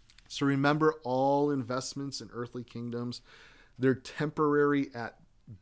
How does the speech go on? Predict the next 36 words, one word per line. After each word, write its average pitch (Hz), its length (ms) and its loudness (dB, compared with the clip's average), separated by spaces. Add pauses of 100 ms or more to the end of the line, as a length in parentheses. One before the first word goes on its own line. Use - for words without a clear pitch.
best. - 500 -8 (560)
Um, 107 760 -2 (260)
invest 127 460 -2
your 135 100 -2
life 120 280 -2
into 107 120 -8
something 113 420 -8
that's 95 200 -10
gonna 110 340 -8
last, 117 380 -10
something 110 320 -10
that 95 160 -10
is 95 300 -10
eternal. 117 800 -6 (320)
That 113 460 -6
would 117 160 -4
be 110 340 -6 (100)
the 107 120 -8
kingdom 110 520 -10
of 107 200 -10
God. 98 480 -16 (120)
Be 120 120 -10
about 123 300 -6
his 113 260 -8
business 101 480 -16
today. - 380 -4 (500)
So 117 640 2 (480)
as 117 120 -10
we 127 100 -4
wrap 131 360 -2
up, 131 380 -2 (160)
two 135 160 -4
questions 117 720 -6
to - 100 -14
think 120 300 -10
on. 117 300 -4